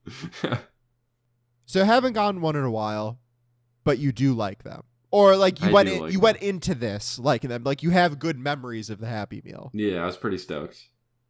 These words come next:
Speaker 2: So the Happy Meal, for those that don't know, is McDonald's version of the kid meal.
Speaker 1: Yes.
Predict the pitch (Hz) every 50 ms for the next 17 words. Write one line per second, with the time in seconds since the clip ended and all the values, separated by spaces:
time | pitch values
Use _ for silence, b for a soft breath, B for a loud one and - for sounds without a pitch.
0 | _ _ _ _ _ _ - - 196 208 220 214 196 202 240 277 - 156 143 120
1 | 110 101 95 95 101 - - 143 135 135 151 170 175 156 - 180 143 160 165 180
2 | 165 - - 139 180 202 143 104 107 127 - - _ _ _ _ _ _ _ _
3 | _ _ _ _ _ _ _ _ _ _ B 143 B B 156 151 135 143 170 -
4 | - 156 151 156 170 175 180 165 143 131 107 135 139 143 127 131 147 135 - -
5 | 120 123 123 120 120 127 117 147 - - - 185 190 156 131 107 98 - - -
6 | - - - _ _ _ _ _ _ _ _ _ _ _ _ - 85 73 - -
7 | - - - - -